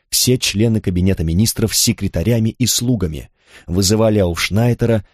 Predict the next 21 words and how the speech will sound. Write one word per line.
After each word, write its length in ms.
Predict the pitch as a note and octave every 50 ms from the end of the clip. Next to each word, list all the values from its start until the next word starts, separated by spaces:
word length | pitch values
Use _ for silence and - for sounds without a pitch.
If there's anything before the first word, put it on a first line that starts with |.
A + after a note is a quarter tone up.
| _ _ _ -
осыпали 500 | - F#2+ - A2+ - - A#2 A2 G#2+ G2+
нас 200 | G2 G2 - G2+
обоих 360 | F#2+ G2 G2+ G2+ G2 - -
похвалами 760 | F#2+ E2+ - - C2+ B1+ C2 D2+ G2 A2+ A#2 A#2+ A#2+ A#2 - _ _ _ -
и 80 | - C#3
одаривали 600 | C#3 B2+ A#2+ G2+ G#2+ B2 B2 B2 A#2 A2+ G#2+ G#2
шёлковыми 600 | G#2 - - G#2+ G#2+ G2 - - G2 F#2+ G2 G2+
шарфами 580 | F#2+ - - A#2 A2 G2+ - - D#2 D2 - -
и 120 | - A2+
деньгами. 600 | G2+ F#2+ B2 C3+ C3+ G2+ D#2 C2+ - B1+ A#1+ - _ _ _ _ _ _ _ _ _ _ _ _ _ _ _ _ _ _ -
При 140 | - G2 G#2
этом 240 | G#2 G2 - F#2 F#2
рабочие 580 | F2+ F2 F#2 A#2 A#2+ - - A#2 A2 G#2 F2+ - _ _ _ _ _ _ -
тоже 240 | - B2 A2 G2+
получали 460 | - - F#2+ F2+ E2 - G#2 G2 F#2 E2+
денежные 520 | E2 G2 F#2+ F#2 F2+ E2 F2+ F#2 F2 F2
подарки 560 | - E2 E2+ G2+ A#2+ B2 - - B1+ - - _ _ _ _ _ -
и 80 | A#2
на 160 | A2 G2+ F#2+ F#2+
остаток 480 | F#2 - - - F#2+ - F2 E2+ E2
дня 300 | D#2+ F#2+ G#2 A2+ A#2 G#2+